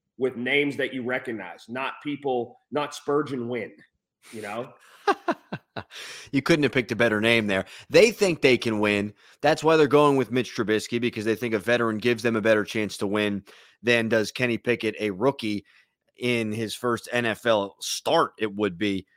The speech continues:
Speaker 2: uh, on the road against the defending A F C champions.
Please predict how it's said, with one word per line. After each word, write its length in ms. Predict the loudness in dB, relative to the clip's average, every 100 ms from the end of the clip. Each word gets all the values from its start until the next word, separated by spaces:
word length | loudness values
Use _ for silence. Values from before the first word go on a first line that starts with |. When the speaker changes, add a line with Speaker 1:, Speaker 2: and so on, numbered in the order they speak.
| _
Speaker 2:
uh, 260 | -6 -4 -4 0
on 200 | 2 2
the 80 | 0
road 360 | 4 4 4
against 320 | 0 -4 -4
the 80 | -4
defending 420 | -6 -2 -2 0
A 120 | 0 0
F 80 |
C 140 | -2 -6
champions. 680 | -2 0 0 0 0 -2